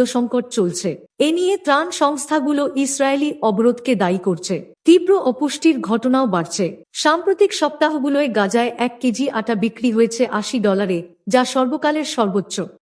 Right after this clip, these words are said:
গাজায় ব্যাংকিং ব্যবস্থা কার্যত বন্ধ থাকায় এ সামান্য বেতন তুলতেও জটিলতা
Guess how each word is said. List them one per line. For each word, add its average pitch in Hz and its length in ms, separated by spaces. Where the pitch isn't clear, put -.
গাজায় 269 340
ব্যাংকিং 240 480
ব্যবস্থা 208 480
কার্যত 226 480
বন্ধ 190 360
থাকায় 208 440
এ 254 120
সামান্য 285 440
বেতন 247 460
তুলতেও 247 420
জটিলতা 269 580